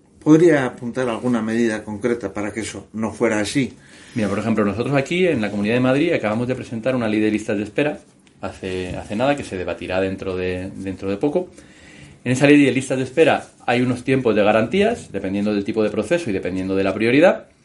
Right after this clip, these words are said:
Speaker 2: Y si esos tiempos de garantía se superan en más de uno coma cinco veces el periodo máximo, la Comunidad de Madrid tiene que reembolsar al, al ciudadano en cuestión el equivalente a la mitad de lo que se considera que cuesta,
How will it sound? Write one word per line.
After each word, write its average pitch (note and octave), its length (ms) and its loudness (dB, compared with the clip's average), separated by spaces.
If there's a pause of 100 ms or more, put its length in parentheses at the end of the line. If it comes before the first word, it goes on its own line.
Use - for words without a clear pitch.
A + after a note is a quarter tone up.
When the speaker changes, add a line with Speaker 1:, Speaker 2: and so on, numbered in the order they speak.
(540)
Speaker 2:
Y B2 60 -6
si C3 120 -6
esos C3+ 180 -4
tiempos D3 280 2
de C3+ 80 4
garantía C3 480 4
se G2+ 140 -6
superan B2 520 2
en G2+ 100 -2
más B2 160 2
de C3+ 80 0
uno C3+ 160 0
coma B2 180 -2
cinco B2 240 0
veces B2+ 320 -2
el F#2+ 80 -8
periodo A2 320 2
máximo, E3 420 0 (240)
la A#2 120 -2
Comunidad A2 320 0
de A#2+ 80 2
Madrid B2+ 300 4
tiene A#2+ 200 0
que A#2+ 100 2
reembolsar G#2 800 2 (560)
al, G2 960 2
al F2+ 160 -4
ciudadano G#2 480 -2
en A2 80 -2
cuestión F3 500 2 (560)
el A2+ 100 -2
equivalente A#2+ 480 2
a C#3 60 8
la B2+ 100 6
mitad B2+ 340 2
de A2 280 -2
lo G#2 160 2
que G2+ 120 -10
se G#2 140 -10
considera A2 360 0
que G#2+ 120 -6
cuesta, B2 480 0